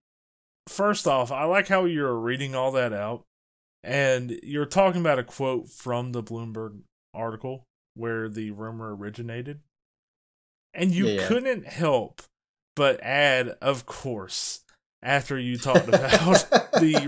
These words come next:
Speaker 1: rumor started on Twitter. <laughs> You couldn't help
Speaker 2: Yeah.
Speaker 1: but add that, just because,
Speaker 2: <laughs> It just
Speaker 1: honestly,
Speaker 2: came
Speaker 1: that's
Speaker 2: out.
Speaker 1: where, I'm sure that's what everybody said when they read that. <laughs> It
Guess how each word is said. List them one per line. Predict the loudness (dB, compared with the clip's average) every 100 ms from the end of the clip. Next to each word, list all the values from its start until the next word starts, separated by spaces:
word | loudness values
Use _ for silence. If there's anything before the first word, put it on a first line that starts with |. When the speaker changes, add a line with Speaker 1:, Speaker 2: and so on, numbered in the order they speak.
| 4
Speaker 1:
rumor | 4 4 0
started | 2 0 2 2 0
on | -2 -6
Twitter. | -10 -8 -8 -8 -6
<laughs> | -6 -6 -2 -2 -2 2 2 2
You | 0 2 2
couldn't | 2 4 6 6
help | 2 2
Speaker 2:
Yeah. | 0
Speaker 1:
but | 0
add | 2 4 4 0
that, | -2 -2 -4 -12 -20 _ 0
just | 2
because, | 0 2 2 4
Speaker 2:
<laughs> |
It |
just |
Speaker 1:
honestly, | 4 4 4 4 6 4
Speaker 2:
came | 6
Speaker 1:
that's | 6 8 6
Speaker 2:
out. | 6
Speaker 1:
where, | 6 2 -4 _ _ -10
I'm | -2 0 0
sure | 4 4 6
that's | 4 4 2
what | 4
everybody | 4 2 -2 -4 -6 -10 -16 _ _ _ _ _ -8
said | -2 0 0 -4 -10 _ _
when | -6 -4 2
they | 2
read | 2 -2 -2 -4
that. | -2 -2 -4 -14
<laughs> |
It | -8